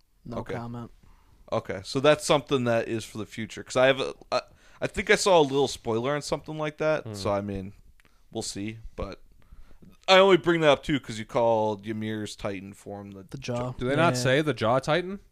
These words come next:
Speaker 2: I don't think so. No.
Speaker 1: No.
Speaker 3: Well, my bad.
Speaker 2: Well, no, no, no. And that's fine, 'cause I kinda had that thought already, because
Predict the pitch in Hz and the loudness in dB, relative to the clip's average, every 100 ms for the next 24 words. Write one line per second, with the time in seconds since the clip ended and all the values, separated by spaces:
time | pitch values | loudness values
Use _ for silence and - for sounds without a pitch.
0 | _ _ - 196 170 - - - - - | _ _ -6 -6 -10 -14 -16 -20 -20 -20
1 | _ 98 98 - - _ 104 60 - _ | _ -14 -14 -16 -20 _ -20 -20 -20 _
2 | - 90 82 - - 85 82 - - - | -18 -16 -16 -16 -12 -8 -10 -12 -20 -20
3 | - - - - 247 277 262 180 101 147 | -20 -20 -10 -4 0 4 6 6 4 2
4 | 170 185 - 170 160 107 92 123 110 117 | 4 2 2 2 2 0 -6 -10 -6 -4
5 | 120 - - 143 113 117 107 104 85 - | -4 -4 -6 -4 -4 -4 -4 -6 -6 -4
6 | 101 104 104 107 113 92 - 101 95 95 | -6 -6 -10 -10 -12 -14 -12 -10 -10 -14